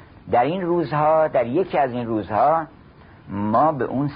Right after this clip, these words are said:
سلام که بگن لا تخف، سلام یعنی تو سلامتی از اون منبع قدرت، دل آدم خوش می‌شه دیگه، هیچ غصه‌ای نمیتونه در اون دل راه پیدا کنه.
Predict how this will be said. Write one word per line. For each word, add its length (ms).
سلام 500
که 140
بگن 260
لا 320
تخف، 460
سلام 340
یعنی 400
تو 120
سلامتی 1000
از 180
اون 100
منبع 440
قدرت، 480
دل 160
آدم 260
خوش 320
می‌شه 320
دیگه، 340
هیچ 540
غصه‌ای 640
نمیتونه 560
در 140
اون 180
دل 340
راه 340
پیدا 220
کنه. 280